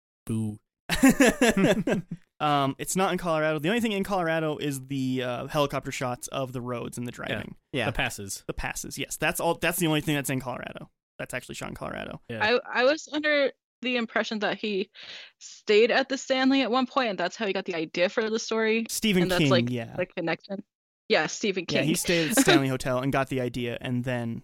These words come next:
Speaker 2: did that. But, like, you can stay at the hotel where Stephen King got the idea from, but the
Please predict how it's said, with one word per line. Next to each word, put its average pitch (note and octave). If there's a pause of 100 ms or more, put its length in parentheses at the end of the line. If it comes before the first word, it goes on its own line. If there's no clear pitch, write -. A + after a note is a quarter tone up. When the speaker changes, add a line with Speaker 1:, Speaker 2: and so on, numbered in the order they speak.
(200)
Speaker 2:
did B2
that. B2 (380)
But, C#3+
like, C#3+ (400)
you C4
can C#4+
stay B3
at A3+
the G#3+
hotel F#3+
where E3+
Stephen F3
King F3+
got D#3
the C3
idea F#3+
from, G4 (540)
but F3
the F3